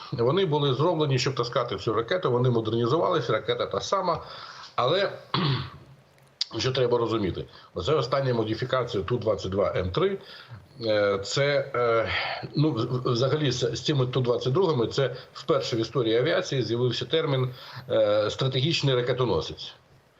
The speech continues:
А до цього це не було. Це почат-, е, це кінець шістдесятих, початок сімдесятих років.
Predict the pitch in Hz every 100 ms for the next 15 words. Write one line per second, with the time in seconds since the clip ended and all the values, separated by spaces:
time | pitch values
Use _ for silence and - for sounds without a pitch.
0 | - - - _ _ 107 101 113 131 160
1 | 151 156 139 127 101 78 - 180 180 151
2 | 160 143 127 123 120 160 156 143 120 135
3 | 127 147 151 208 - 160 139 147 127 -
4 | 117 104 101 117 90 90 85 85